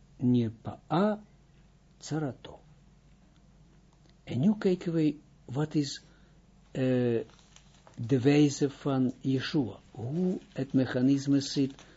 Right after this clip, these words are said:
vanaf, van de kant van Yeshua. We kunnen het alleen zien aan die, aan de werkwoorden, aan de, wat, hoe, hoe hij, wat er, hoe hij doet, dat doet.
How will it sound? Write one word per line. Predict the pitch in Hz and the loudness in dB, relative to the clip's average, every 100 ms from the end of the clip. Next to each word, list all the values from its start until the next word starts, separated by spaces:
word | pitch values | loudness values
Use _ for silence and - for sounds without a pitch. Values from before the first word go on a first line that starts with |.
| - - | -20 -6
vanaf, | - 131 135 120 - - - | 0 2 2 0 -8 -20 -10
van | - 131 | 0 2
de | 123 | 2
kant | 117 131 127 | 0 -2 -2
van | - 131 | 0 2
Yeshua. | 127 123 - 131 95 - - - - - - - - - - | 2 0 -2 -4 -4 -10 -20 -20 -20 -20 -20 -20 -20 -20 -4
We | 185 233 | 0 2
kunnen | 127 117 | 4 4
het | 117 | 4
alleen | 127 214 226 | 2 4 4
zien | 147 220 208 151 | 2 0 2 2
aan | 156 139 123 | 2 2 2
die, | 131 131 131 - - - - - - | 2 2 0 -4 -20 -12 -12 -12 -8
aan | - 139 | 0 4
de | 143 151 135 | 6 6 8
werkwoorden, | 214 254 220 165 143 123 120 113 | 8 8 6 6 6 6 0 0
aan | 117 | 0
de, | 139 - | 0 0
wat, | 139 147 | -2 -2
hoe, | 135 151 143 | -2 -2 -2
hoe | 127 190 170 | 0 2 2
hij, | 131 143 143 - | 2 2 2 -2
wat | - 143 160 | -4 0 2
er, | 151 - | 0 0
hoe | 147 185 | -2 0
hij | 127 123 113 | 2 2 4
doet, | 240 214 - | 2 0 -4
dat | 110 113 | -4 -2
doet. | 151 226 - | 0 0 -4